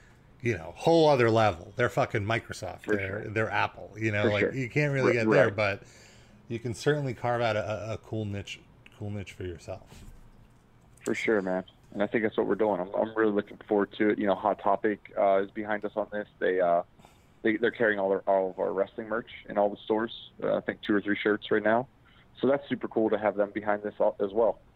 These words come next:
Speaker 1: That's great. And, and you mentioned Every Time I Die, you have Andy wrestling for you. Andy's one of my favorite people in the world.
Speaker 2: Yeah,
Speaker 1: It's kinda
Speaker 2: dude, he's the best.
Speaker 1: How cool is it to be <laughs> able to, to book band dudes? Not that he's just a band dude. He's been training pro wrestling for a few years now, but to, to do
Speaker 2: Yeah.
Speaker 1: wrestling.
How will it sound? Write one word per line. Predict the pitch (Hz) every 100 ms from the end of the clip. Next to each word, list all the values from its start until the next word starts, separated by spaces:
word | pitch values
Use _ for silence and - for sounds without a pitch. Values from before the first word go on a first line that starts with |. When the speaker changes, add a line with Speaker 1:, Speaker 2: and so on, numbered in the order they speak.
| _ - - -
Speaker 1:
That's | 127 131
great. | - 147 185
And, | 160 170
and | 156 160
you | 165
mentioned | 180 - 147
Every | 151 147
Time | 143 131
I | 117
Die, | 135
you | 131 110
have | 110
Andy | 104 123 139 127 123 113 -
wrestling | 113 117 139 - 101
for | -
you. | 104
Andy's | 104 107 95
one | 104
of | 92
my | 82
favorite | 110 92 -
people | 110 - 104 - - - - - -
in | 123
the | 117
world. | 101 123 151 98
Speaker 2:
Yeah, | 92
Speaker 1:
It's |
kinda | 156 -
Speaker 2:
dude, | 98
he's | -
the | 90
best. | 85 - - - - -
Speaker 1:
How | 147 147
cool | 170 165
is | 113
it | 135
to | 127
be | 131
<laughs> |
able | 131 170
to, | 139 135 110
to | 131
book | 107 113 135 - - - - - - 110
band | 101 127 151 170 120
dudes? | 107 101 98 - - - - - - 139
Not | 165 156
that | 131
he's | 110
just | 135 117
a | 110
band | 110 113
dude. | 98
He's | 101 92
been | 98
training | - 117 104
pro | 85 95
wrestling | 92 - 90
for | 107
a | 95
few | 104
years | 95 113 98
now, | 90
but | 87 95
to, | 120
to | 104 104
do | 95
Speaker 2:
Yeah. | 101
Speaker 1:
wrestling. | 107 113 127 98